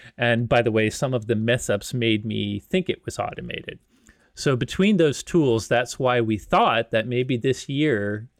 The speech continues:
there would be a huge increase in phishing because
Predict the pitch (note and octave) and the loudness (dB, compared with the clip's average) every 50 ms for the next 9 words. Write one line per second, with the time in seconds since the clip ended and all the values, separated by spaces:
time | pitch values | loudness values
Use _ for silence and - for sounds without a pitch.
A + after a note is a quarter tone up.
0 | _ - A#2 A2 G#2+ A2 A2 A#2 A2+ A2 - - B2+ A#2+ A2+ - A#2+ A2 A2 G2+ | _ -2 -2 0 0 0 2 0 0 0 0 -2 -4 -2 -2 -4 -4 -4 -6 -8
1 | - - A2 A#2+ G#2+ G2+ - - G#2+ F#2+ - - G2+ F#2+ - - G#2+ G2+ G2+ F#2+ | -8 -8 -8 -8 -8 -10 -10 -12 -12 -12 -8 -10 -10 -10 -10 -12 -10 -10 -10 -8
2 | - G2+ - - G#2 G2+ G2 F#2+ - - - | -10 -10 -8 -6 -6 -6 -6 -8 -10 -14 -16